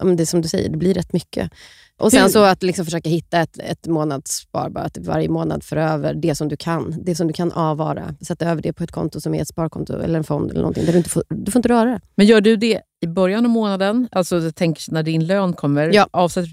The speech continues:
Speaker 2: du avsätter till sparande då, inte det som blev över?
Speaker 1: Nej.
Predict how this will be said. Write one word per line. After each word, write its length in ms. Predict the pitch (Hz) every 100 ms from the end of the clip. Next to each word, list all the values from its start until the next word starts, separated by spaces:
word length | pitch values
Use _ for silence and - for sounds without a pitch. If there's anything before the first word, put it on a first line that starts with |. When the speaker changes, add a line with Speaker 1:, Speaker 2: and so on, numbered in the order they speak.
| - - _
Speaker 2:
du 140 | 196 180
avsätter 340 | 175 - 143
till 320 | 143 143 151
sparande 340 | - 156 139 135
då, 200 | 139 123
inte 200 | 143 151
det 140 | 139
som 200 | - 147
blev 220 | 139 135
över? 340 | 147 135 - -
Speaker 1:
Nej. 140 | 185